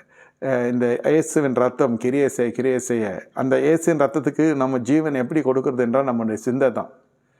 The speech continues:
ஒரு மனிதனை இங்க தப்பா சிந்திக்கிற பொழுது நம்ம மாம்ச ரத்தத்தின் மூலமா சிந்திக்கிறோம். இயேசுவின் ரத்தத்தின் மூலம் ஒரு மனுஷனை பார்க்கிற பொழுது அந்த மனுஷனை நீங்க தவற எடுத்துக்கொள்ள முடியாது.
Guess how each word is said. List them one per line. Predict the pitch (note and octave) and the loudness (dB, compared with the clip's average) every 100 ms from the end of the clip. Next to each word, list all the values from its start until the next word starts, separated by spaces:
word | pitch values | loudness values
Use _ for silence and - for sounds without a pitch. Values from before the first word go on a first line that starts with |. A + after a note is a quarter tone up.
| _ - - | _ -20 -6
ஒரு | C3+ B2+ | -2 2
மனிதனை | B2+ D3 D#3 D3+ | 2 2 0 0
இங்க | C#3+ | -2
தப்பா | C3+ B2+ D3+ | 0 0 0
சிந்திக்கிற | C#3+ C3+ C3+ C3 A#2+ | 0 -2 -2 -2 0
பொழுது | B2+ C3+ | 0 0
நம்ம | C3+ B2 A#2+ B2 | 0 0 0 -2
மாம்ச | C3 | -2
ரத்தத்தின் | C3+ B2 A#2+ A#2 A#2+ A2+ A2 A2+ | 0 -2 -4 -6 -4 -4 -6 -6
மூலமா | B2 B2 B2+ A#2+ B2 | -2 -2 -2 -4 -2
சிந்திக்கிறோம். | A#2+ A2 G2+ - _ _ - - | -2 -2 -4 -8 _ _ -20 -8
இயேசுவின் | - C3+ D3+ E3 D3 C3+ | 2 2 4 0 0 0
ரத்தத்தின் | C3+ B2+ B2+ | -2 -6 -2
மூலம் | B2+ C#3 | -2 0
ஒரு | C3+ B2 | 0 0
மனுஷனை | B2 C#3 C3 C#3 | 0 -2 -2 -2
பார்க்கிற | A#2+ B2+ C3+ B2 | 0 0 0 0
பொழுது | A2 G#2+ G2+ A2 B2 - - - - - | 0 -4 -4 -2 -2 -4 -10 -20 -20 -4
அந்த | C3+ C#3 | -2 0
மனுஷனை | B2+ C#3+ C#3 | 0 -2 -2
நீங்க | D3 C3+ | -2 -4
தவற | A#2 B2 C3+ | -2 0 2
எடுத்துக்கொள்ள | B2 A#2+ B2+ B2+ A#2+ | 0 -2 -2 0 0
முடியாது. | A#2 A2 A2 - - | -2 -2 -4 -8 -12